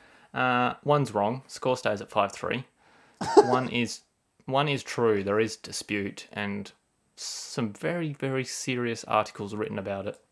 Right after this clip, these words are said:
Speaker 1: considering
Speaker 2: Right,
Speaker 1: the amount of
Speaker 2: imagine.
Speaker 1: evidence we have. Unfortunately for you, you went straight ahead and claimed true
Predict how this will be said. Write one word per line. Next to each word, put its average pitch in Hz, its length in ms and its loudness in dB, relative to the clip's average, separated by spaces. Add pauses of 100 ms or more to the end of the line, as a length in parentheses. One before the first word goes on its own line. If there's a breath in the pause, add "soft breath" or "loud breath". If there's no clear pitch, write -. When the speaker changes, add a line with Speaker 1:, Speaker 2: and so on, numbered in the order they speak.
(840 soft breath)
Speaker 1:
considering 104 420 -2
Speaker 2:
Right, 98 40 -2
Speaker 1:
the 95 40 -4
amount 92 160 -2
of 95 80 -4
Speaker 2:
imagine. 98 60 -2
Speaker 1:
evidence 101 320 -8
we 104 100 -6
have. 117 320 -10 (160)
Unfortunately 151 520 0
for 135 100 -4
you, 113 600 2
you 117 140 -2
went 120 180 0
straight 117 260 6
ahead 107 260 2
and 101 220 -2
claimed 101 540 -4
true 104 540 4